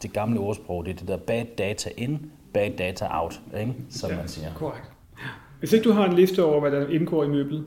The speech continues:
Speaker 2: øh, i forvejen, så bliver du nødt til at adskille det ad selv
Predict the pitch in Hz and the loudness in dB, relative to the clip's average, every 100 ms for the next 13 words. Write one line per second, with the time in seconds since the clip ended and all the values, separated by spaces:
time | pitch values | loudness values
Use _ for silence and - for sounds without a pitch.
0 | - 208 143 139 143 185 214 220 190 170 | -10 -4 -2 -2 0 2 4 4 2 -2
1 | 180 180 165 180 185 - 160 160 165 151 | 0 2 4 4 4 2 0 0 -6 -4
2 | 139 143 - 165 147 135 135 135 - - | -2 -2 -2 -2 -2 -2 -4 -8 -16 -10
3 | - 143 | -2 -2